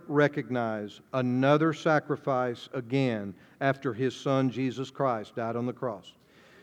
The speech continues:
So I don't know if they're gonna build a temple in Jerusalem and they're gonna get the ashes of the red heifer and start bringing animals in there and slaughter them again or not. I don't know if that's gonna happen, but I can tell you if it happens, it won't matter to God one bit. When you give your son,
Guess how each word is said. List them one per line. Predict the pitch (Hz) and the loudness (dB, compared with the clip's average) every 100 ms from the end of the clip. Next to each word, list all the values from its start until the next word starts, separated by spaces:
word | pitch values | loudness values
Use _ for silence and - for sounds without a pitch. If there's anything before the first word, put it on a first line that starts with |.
| - | -6
So | 139 | 2
I | 139 | 6
don't | 165 175 | 8 8
know | 165 165 | 8 8
if | 160 | 6
they're | 160 | 4
gonna | 151 156 | 2 4
build | 151 156 151 | 6 6 4
a | |
temple | 151 160 151 156 | 2 0 2 2
in | 151 | 2
Jerusalem | 131 147 156 147 156 | 2 4 4 2 0
and | 131 | 0
they're | 127 | 0
gonna | 139 160 | 0 0
get | 123 139 | 0 0
the | 139 | 4
ashes | 147 147 156 120 | 6 4 0 -2
of | 139 | 0
the | |
red | 131 139 135 | 2 2 2
heifer | 147 160 165 - - | 2 0 -2 -6 -6
and | 131 | -6
start | 127 156 147 | 2 2 4
bringing | 147 151 147 | 4 4 4
animals | 147 151 156 147 | 6 6 4 4
in | 151 147 | 4 4
there | 147 | 4
and | 139 | 2
slaughter | 151 147 139 | 4 4 4
them | 143 | 2
again | 139 143 | 0 0
or | 139 | 2
not. | 127 117 - 151 | 0 -2 -4 6
I | 175 | 8
don't | 196 | 8
know | 202 | 4
if | 202 | 2
that's | 196 | -2
gonna | 196 180 | 0 2
happen, | 185 170 123 | 2 0 -2
but | 131 | 2
I | 147 | 2
can | 156 | 0
tell | 143 180 | 0 4
you | 170 | 4
if | 135 | 2
it | 139 | 2
happens, | 147 156 135 117 | 2 2 0 -2
it | 131 | 0
won't | 135 135 | 0 2
matter | 139 135 | 2 2
to | 123 | 0
God | 120 135 143 139 | 2 4 4 2
one | - 120 139 143 | -4 -2 0 2
bit. | 135 107 - - _ - - - - - - - - | 0 -2 -8 -20 _ -20 -20 -20 -20 -20 -20 -18 -2
When | 139 143 | 2 4
you | 175 | 2
give | 180 202 196 | 4 6 6
your | 180 180 | 6 4
son, | - 196 180 131 101 | 4 6 6 6 0